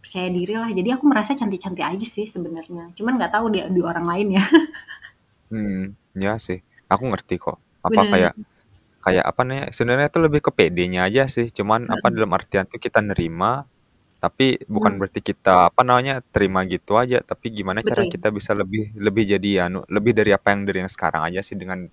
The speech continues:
Speaker 2: dengan
Speaker 1: Ya.
Speaker 2: versi diri kita sih gitu.
Speaker 1: Benar-benar. Dan rasanya
Speaker 2: Ah.
Speaker 1: kayaknya kalau kita ngomongin percaya diri tuh nggak cuman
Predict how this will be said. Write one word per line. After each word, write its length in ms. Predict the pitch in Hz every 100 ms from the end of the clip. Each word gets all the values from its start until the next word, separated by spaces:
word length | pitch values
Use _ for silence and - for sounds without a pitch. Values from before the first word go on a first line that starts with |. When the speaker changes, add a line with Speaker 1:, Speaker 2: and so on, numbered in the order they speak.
| -
Speaker 2:
dengan 200 | 101 139
Speaker 1:
Ya. 40 |
Speaker 2:
versi 200 | 139 95 -
diri 220 | 98 95 90
kita 240 | - 107
sih 160 | - 101
gitu. 320 | - - - - - _ _ -
Speaker 1:
Benar-benar. 500 | 233 233 190 180 175
Dan 160 | 190 196
rasanya 380 | 202 208 214 277
Speaker 2:
Ah. 60 |
Speaker 1:
kayaknya 280 | 277 - 262 277 - - - - -
kalau 140 | 202 196
kita 120 | 202 190
ngomongin 400 | 190 190 190 185
percaya 240 | - 185
diri 240 | 175 180 202
tuh 100 | 285
nggak 160 | 254 -
cuman 220 | 180 175